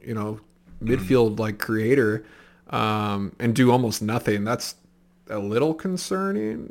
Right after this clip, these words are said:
Speaker 1: at least for,
Speaker 2: Yeah.
Speaker 1: from a, from a fantasy standpoint for me. I'm, I'm actually kinda happy I made this move, even though I wanted Bruno in there. But since we're just getting clean sheet after clean sheet here, like, defensive players are just gonna get me more points in the end. So
Speaker 2: Yeah. And,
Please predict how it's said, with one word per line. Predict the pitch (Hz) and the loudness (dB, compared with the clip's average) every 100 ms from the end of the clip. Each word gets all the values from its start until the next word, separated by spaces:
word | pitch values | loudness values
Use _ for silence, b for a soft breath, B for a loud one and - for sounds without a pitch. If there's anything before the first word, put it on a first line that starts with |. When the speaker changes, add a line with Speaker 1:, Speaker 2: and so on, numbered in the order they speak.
| - | -8
Speaker 1:
at | - | -2
least | 160 170 - | -2 -2 2
for, | |
Speaker 2:
Yeah. | 131 123 - | 2 4 6
Speaker 1:
from | 160 | 8
a, | 131 | 8
from | 165 151 | 8 8
a | |
fantasy | - 175 180 165 139 | 8 6 6 6 4
standpoint | 147 127 120 120 | 4 4 6 4
for | 107 | 4
me. | 110 131 120 113 | 4 6 6 6
I'm, | 113 120 113 | 2 0 -2
I'm | - 117 117 | -4 -4 -2
actually | 123 - 117 | -2 -2 -2
kinda | 110 107 | -2 -2
happy | 113 110 107 120 | 0 2 2 0
I | 104 | 2
made | 101 110 120 | 2 2 2
this | 131 - | 0 2
move, | 123 127 | 4 4
even | 117 107 104 | 4 2 4
though | 104 101 B B B B - | 4 4 B B B B -6
I | 107 | -4
wanted | 104 107 131 120 | 0 4 4 4
Bruno | 131 139 143 147 | 4 6 6 4
in | 151 | 4
there. | 165 165 | 2 2
But | 120 113 - | 2 0 0
since | - 120 - | -2 -2 2
we're | 143 | 4
just | 160 156 | 6 6
getting | 135 113 | 4 2
clean | - 123 | -2 -2
sheet | 120 131 | 0 4
after | 120 - | 4 2
clean | - 127 135 | -6 -2 -2
sheet | 127 156 147 | 0 0 4
here, | 160 160 | 6 8
like, | 123 - - - B B | 8 4 -4 -20 B B
defensive | 135 139 151 139 110 | 2 6 8 6 8
players | 135 120 113 | 10 10 8
are | |
just | 107 | 4
gonna | 113 107 | 4 4
get | 110 | 4
me | |
more | 107 104 | 4 4
points | 110 104 101 | 4 2 0
in | 107 | -2
the | 98 | -4
end. | 85 95 | -4 -6
So | - 107 104 98 113 | -2 0 -2 -4 0
Speaker 2:
Yeah. | 104 92 90 - - - - | 2 0 -4 -12 -20 -10 -2
And, | 175 170 | 0 0